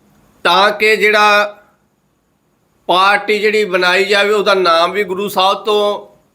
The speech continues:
ਲਿਆ ਜਾਵੇ, ਤਾਂ ਕਿ ਜਿਹੜੀ ਉਹ ਪਾਰਟੀ ਆ ਅੱਗੇ ਜਾ ਕੇ ਖੇਰੂ ਖੇਰੂ ਨਾ ਹੋਵੇ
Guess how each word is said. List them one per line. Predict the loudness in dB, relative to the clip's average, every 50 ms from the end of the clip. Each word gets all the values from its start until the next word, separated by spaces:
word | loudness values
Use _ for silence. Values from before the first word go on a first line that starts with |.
| _ _ _ _ _ _ _ _ _ _ _ _ _ _ _ _ _ _ _ _
ਲਿਆ | -2 0 2 2 2 0 0
ਜਾਵੇ, | 0 0 0 2 2 2 0 0 -2 -4 -8 -12 _ _ _ _ _ _ _ _ _ _ _ _ _ _ _ _ _
ਤਾਂ | -2 0 0 0 0
ਕਿ | 0 0
ਜਿਹੜੀ | 0 0 2 2
ਉਹ | 2 2 0 -2 -2
ਪਾਰਟੀ | 0 0 2 2 0 0 -2 -2 0
ਆ | 0 0 0
ਅੱਗੇ | -2 -2 -2 -2 -2
ਜਾ | 0 0 0 0 0
ਕੇ | -2 -4 -4
ਖੇਰੂ | -4 -4 -4 -2 2 2 0 0
ਖੇਰੂ | 0 -2 -2 -2 -2
ਨਾ | 0 0 0
ਹੋਵੇ | 0 0 0 0 2 2 2 0 -2 -6 -14